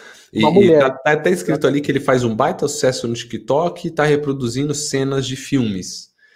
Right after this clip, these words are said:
Speaker 1: Então, acho que
Speaker 2: Exatamente.
Speaker 1: também é a levada dele. Legal, boa
Speaker 2: Isso.
Speaker 1: dica. Diego
Speaker 2: Boa
Speaker 1: Cruz.
Speaker 2: dica.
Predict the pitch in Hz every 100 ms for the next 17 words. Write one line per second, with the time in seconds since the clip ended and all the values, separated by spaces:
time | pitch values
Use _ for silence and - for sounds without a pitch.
0 | _ _ 175 160 127 127 233 160 123 117
1 | 117 117 123 113 117 117 117 98 113 214
2 | 214 101 95 156 135 185 131 104 - 104
3 | 104 135 175 190 202 123 190 269 - 123
4 | - 113